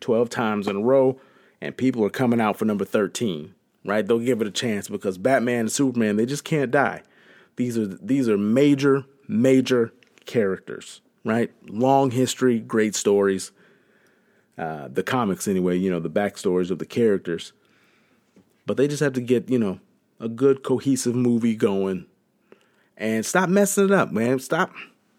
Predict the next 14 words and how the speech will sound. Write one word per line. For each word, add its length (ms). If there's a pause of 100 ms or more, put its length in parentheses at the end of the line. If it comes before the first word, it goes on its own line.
(420)
stop 300
having, 500 (120)
you 100
know, 140
multiple 920 (240)
pe-, 200
you 140
know, 60
who 200
is 180
Batman? 460
I 120
don't 160
know. 260